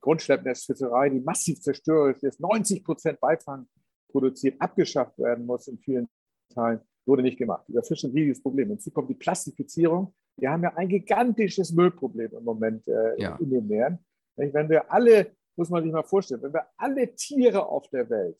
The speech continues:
Speaker 1: ja, ob Ameisen, Wale oder Elefanten, auf eine Waage stellen, haben wir ungefähr vier Milliarden Tonnen. Wenn wir alles Plastik, was wir produziert haben, dagegen legen, haben wir schon acht Milliarden Tonnen. Wir haben doppelt so viel an Plastik produziert, was sechshundert Jahre oft in der Natur bleibt, bevor es sich zersetzt.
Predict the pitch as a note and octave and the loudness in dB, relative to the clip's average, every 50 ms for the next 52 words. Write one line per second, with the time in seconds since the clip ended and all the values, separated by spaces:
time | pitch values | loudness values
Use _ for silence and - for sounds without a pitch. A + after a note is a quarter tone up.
0 | _ _ _ A#2 C3 D#3+ - C#3+ - - F3+ G#3 A3+ A3 G#3+ G#3+ G#3 G3+ G3+ F#3+ | _ _ _ -4 -4 -4 -4 -6 -6 -2 0 0 2 2 2 2 2 2 2 0
1 | F3 F3 F#3 F#3+ F#3 D3+ D#3 D#3+ E3 F#3 F#3 F#3+ F#3+ F#3 F3+ E3+ - E3 D#3+ D3 | -2 -4 -4 -4 -4 0 0 2 2 2 2 2 2 0 0 -2 -2 -4 -4 -4
2 | D#3+ D3 D3+ - - E3 E3+ D3 B2 A#2+ - - F3+ E3 D#3 D3+ D#3 D#3 D#3+ D#3+ | -4 -4 -6 -6 -8 -12 -10 -10 -10 -10 -10 -6 -4 -2 2 4 4 4 4 4
3 | D3+ - - - G#2+ F#2 F#2 - _ _ _ _ _ _ _ - C#3+ D3 D3+ D3+ | 0 -2 -2 -2 -2 -2 -2 -6 _ _ _ _ _ _ _ -2 0 0 0 0
4 | D3+ D3 D3 - D3 C#3 - - F3 E3+ D#3 D3+ C#3+ C#3 C3+ C3 C3+ C3 B2+ B2 | -2 -4 -4 -4 -4 -6 -2 0 0 0 0 0 0 0 2 2 0 0 -2 -8
5 | - _ - C#3 A#2+ F#2 - _ _ _ _ _ _ _ _ _ _ - C3+ D3+ | -14 _ -6 -6 -6 -6 -8 _ _ _ _ _ _ _ _ _ _ -8 -4 0
6 | D#3 D#3 - - - F#3+ A#3 B3 A#3+ G#3+ F3+ - - - - _ - G#3+ C#4 C#4 | 0 0 0 -2 -2 0 2 4 6 4 4 2 -4 -16 -14 _ -8 -6 -4 -6
7 | - - - C#4 A#3 - G3 F#3 - - E3 - - _ _ _ _ _ _ _ | -6 -6 -6 -6 -4 -2 -2 -2 -2 -2 -4 -4 -4 _ _ _ _ _ _ _
8 | - C#3 C3+ B2+ - - D3 C3+ - C#3 B2 B2+ B2+ D#3 E3+ D#3+ C#3 C3+ C3+ C#3+ | -4 -4 -4 -4 -4 -4 -4 -2 -2 -2 -2 -2 -4 -4 -6 -8 -10 -12 -10 -8
9 | D3+ D#3 D3 - D#3+ - - - B3 - - - D#3+ B2+ - G#3 F#3+ F3 - - | -6 -6 -6 -8 -10 -12 -10 -8 -8 -8 -6 -4 -2 0 2 4 2 2 0 -4
10 | _ - - - _ _ _ _ _ - D#3+ D#3+ E3 - - B3 C4 B3+ - C4+ | _ -20 -20 -20 _ _ _ _ _ -4 -2 -2 0 2 4 4 4 4 4 4
11 | A#3 G#3+ - - G3 F3+ - F#3+ F#3 E3+ D#3 C#3 - - D#3 E3 E3+ - E3 C#3+ | 4 4 4 2 0 2 2 2 2 2 2 0 0 0 0 0 0 -2 -6 -6
12 | - _ - C3 B2+ - _ - D3 D3 D3 D3 C#3+ - _ - - G3+ A3 - | -6 _ -8 -8 -8 -6 _ -2 -2 0 0 -2 -4 -4 _ -8 -8 -8 -6 -8
13 | - - - F#3 F3 E3 D#3 D#3 - D#3+ E3 E3+ E3+ D#3+ D3+ - - D#3 D3 - | -10 -4 0 2 4 4 4 4 4 4 6 6 4 4 2 2 2 0 0 -2
14 | - - D3 D3 D3 C#3 C3+ C3 - _ - D3 C#3+ C#3 - B2 B2 C#3 C#3+ - | -4 -10 -8 -8 -8 -8 -8 -10 -8 _ 2 2 2 4 4 6 6 6 4 0
15 | C3 B2+ - C3+ C3 B2+ B2+ - _ - A2 A2 A2+ C3 D#3+ D#3+ _ _ | -4 -6 -6 -6 -6 -6 -8 -14 _ -12 -6 -2 -2 -2 -2 -2 _ _